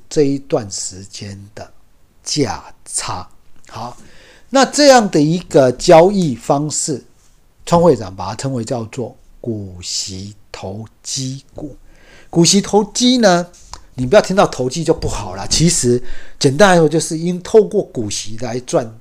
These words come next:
价差嘛。那这样的一个思考呢，是因为我们市场太多投资人很喜欢股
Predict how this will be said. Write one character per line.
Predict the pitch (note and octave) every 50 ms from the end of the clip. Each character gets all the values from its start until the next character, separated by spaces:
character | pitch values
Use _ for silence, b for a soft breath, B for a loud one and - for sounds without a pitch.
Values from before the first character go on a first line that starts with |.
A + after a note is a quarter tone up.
| - _
价 | - - E3+ A#2+ G2+ F#2+
差 | - - - A2+ A2+
嘛。 | A#2 A#2+ - - B B B B B B B B
那 | A#3+ C#4 C4 - - - - - -
这 | - D4+ C#4+ B3+ A#3
样 | A#3+ B3+ A#3 G3 F3+
的 | D#3+ E3+
一 | C#3+ C#3 E3 G3
个 | F#3+ - D3+ C3 A2+
思 | - - - - - - F#3+ G3+ G3
考 | G3 - - - G#2 G#2
呢， | G#2 G#2 A2 G#2+
是 | - - - -
因 | - F3 E3+ F3
为 | F#3 E3 B2+ - - - _ - - - - - - - -
我 | B2 A#2+
们 | A2+ A#2+ A#2 A#2 - _ _ _ _
市 | - - G#3+ F3
场 | - G2+ G2 -
太 | - - G3+ E3 B2+
多 | - - C#3
投 | C#3 - - A#2+ A2+
资 | - - - C3
人 | A#2+ A2 - _ b b b b b b b b b b _ - _
很 | - B2+ C#3
喜 | C#3+ - A2+
欢 | A2 C3+
股 | - -